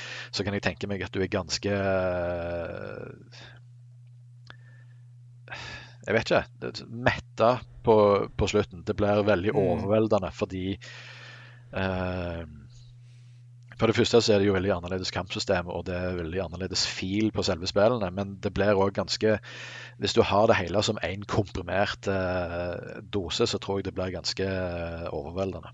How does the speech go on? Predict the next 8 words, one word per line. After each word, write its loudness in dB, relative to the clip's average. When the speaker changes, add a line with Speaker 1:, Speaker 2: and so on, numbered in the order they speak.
Speaker 2:
Mm. -8
Speaker 1:
Så -4
jeg -2
tror 0
det 0
er 0
en -8
god -4